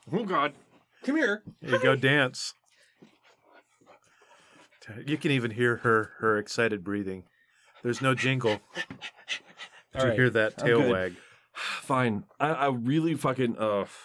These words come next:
Speaker 1: ugh. Anyway, the, um, so I'm happy for you. You needed a fucking card. Not as much as Jason does, but you needed a card.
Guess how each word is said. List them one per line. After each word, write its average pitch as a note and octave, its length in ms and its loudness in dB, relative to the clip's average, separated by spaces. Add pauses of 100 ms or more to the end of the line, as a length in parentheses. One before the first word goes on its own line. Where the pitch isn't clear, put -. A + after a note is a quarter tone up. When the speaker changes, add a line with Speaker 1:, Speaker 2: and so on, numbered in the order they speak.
(420)
Speaker 1:
ugh. B2 200 -2 (160)
Anyway, C3 340 -2 (400)
the, F3+ 260 2
um, E3 360 2 (760)
so F3 160 2
I'm E3+ 80 4
happy F3 240 2
for C#3+ 220 2
you. D3+ 180 2 (100)
You G3 420 0 (260)
needed F3+ 400 2
a F3+ 60 0
fucking E3+ 340 -2
card. E3 440 0 (640)
Not G#3 200 2
as F3+ 120 -4
much C#4 220 -2
as D#3 100 -6
Jason A#3+ 420 -2
does, D#3+ 320 0
but C3+ 340 0 (440)
you F3+ 120 0
needed G3 280 -2
a E3 40 -4
card. C3 380 0